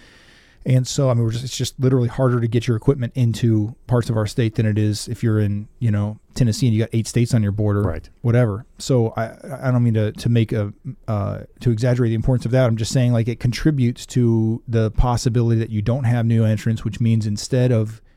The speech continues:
Speaker 1: when you put more money into the system, instead of paying, uh, the same amount of money, but for more roads, uh, or the same amount of money per mile for more roads, you're paying more per mile for the same number of roads that were already getting fixed.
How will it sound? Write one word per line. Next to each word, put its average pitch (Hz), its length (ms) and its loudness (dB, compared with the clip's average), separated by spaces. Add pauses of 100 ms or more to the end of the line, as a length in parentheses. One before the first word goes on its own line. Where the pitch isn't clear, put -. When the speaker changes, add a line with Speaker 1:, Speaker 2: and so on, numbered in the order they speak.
(200)
Speaker 1:
when 123 100 2
you 113 80 2
put - 140 0
more 120 120 0
money 131 220 2
into 117 160 0
the 110 80 -4
system, 117 300 -2
instead 113 280 0
of 110 280 -6
paying, 117 460 0 (480)
uh, 110 220 -2
the 110 120 -2
same 139 220 0
amount 123 140 2
of 117 80 2
money, 113 400 0 (220)
but 110 260 -4
for 117 220 -4
more 117 440 2 (160)
roads, 117 600 0 (200)
uh, 107 460 -4 (180)
or 113 140 -2
the 107 60 -4
same 113 140 2
amount 110 120 4
of 110 60 2
money 110 160 2
per - 120 -2
mile 113 340 2
for 120 120 -2
more 110 160 2
roads, 110 220 2
you're 113 80 -2
paying 113 180 2
more 135 220 2
per 120 120 -2
mile 107 280 2
for 107 120 -6
the 104 60 -2
same 107 240 0
number 113 220 2
of 104 100 -4
roads 104 200 0
that 113 60 0
were 113 120 -2
already 120 240 2
getting 107 240 -2
fixed. - 280 -12